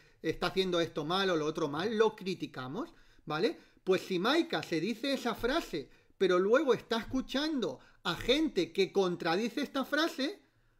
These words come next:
va a estar haciendo una fuerza en contra. Por un lado va a estar tirando y por otro lado, por eso lo del tema de las frases es súper positivo, pero luego tú tienes que, en tu día a día,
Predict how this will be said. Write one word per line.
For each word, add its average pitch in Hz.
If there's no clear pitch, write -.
va 196
a 196
estar 233
haciendo 214
una 214
fuerza 185
en 156
contra. 170
Por 175
un 175
lado 196
va 165
a 147
estar 175
tirando 240
y 302
por 196
otro 165
lado, 160
por 185
eso 247
lo 170
del 170
tema 233
de 240
las 214
frases 233
es 185
súper 196
positivo, 233
pero 180
luego 220
tú 247
tienes 240
que, 254
en 185
tu 185
día 233
a 233
día, 262